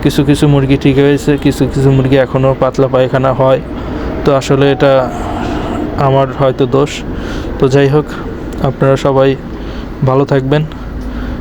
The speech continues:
আর অবশ্যই আমার চ্যানেলটিকে সাবস্ক্রাইব করবেন, তাহলে আমি আপনাদের মাঝে নতুন নতুন ভিডিও নিয়ে আপনাদেরকে নতুন নতুন ফর্মুলা দেখাতে সক্ষম হব।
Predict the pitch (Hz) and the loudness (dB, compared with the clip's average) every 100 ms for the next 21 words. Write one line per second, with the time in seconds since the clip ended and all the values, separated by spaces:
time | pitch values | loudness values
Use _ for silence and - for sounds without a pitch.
0 | - 131 131 127 123 - - 135 139 - | -4 0 2 2 0 -4 -2 0 0 2
1 | 147 135 135 131 - 131 135 131 139 131 | 2 2 2 0 0 2 2 2 0 2
2 | 143 151 - 139 - 147 139 143 139 131 | 2 0 -2 -4 -2 0 0 2 2 4
3 | 147 160 135 135 139 139 131 139 127 - | 2 0 0 0 2 2 2 2 0 0
4 | 123 135 139 139 131 135 156 - - - | 0 0 0 0 2 2 0 -2 -8 -6
5 | - - 147 139 139 139 135 143 139 135 | -4 0 0 2 4 4 4 4 4 4
6 | 139 131 139 147 170 - - - 135 - | 4 4 2 0 -2 -6 -4 -2 -2 0
7 | 135 135 127 143 156 - - - - 143 | 0 2 2 0 0 -4 -8 -6 0 0
8 | 139 135 135 143 120 143 135 135 139 156 | 2 0 2 0 0 0 2 2 2 0
9 | - 135 135 127 139 135 - 143 151 - | -4 0 0 0 0 -2 0 0 2 0
10 | 135 - 143 131 127 143 | -2 0 0 2 2 0